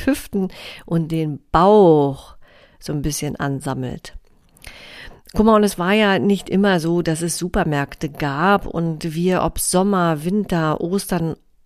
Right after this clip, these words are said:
oder Weihnachten, einfach mal ins Regal langen konnten.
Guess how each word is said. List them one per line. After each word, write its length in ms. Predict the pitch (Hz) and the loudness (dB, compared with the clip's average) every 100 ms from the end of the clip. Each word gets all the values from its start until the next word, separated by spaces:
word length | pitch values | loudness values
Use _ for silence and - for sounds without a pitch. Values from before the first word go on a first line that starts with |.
| _ _ _ _ _ | _ _ _ _ _
oder 260 | - 170 151 | -4 -2 0
Weihnachten, 560 | 156 226 196 156 175 160 | 0 0 0 -4 -8 -4
einfach 340 | 175 185 196 | -2 -2 -2
mal 200 | 185 175 | -2 -2
ins 200 | 185 180 | -4 -4
Regal 400 | 180 165 196 277 | -4 -4 -2 -2
langen 300 | 170 143 147 | -2 -4 -6
konnten. 540 | - 139 135 - - | -8 -8 -8 -10 -12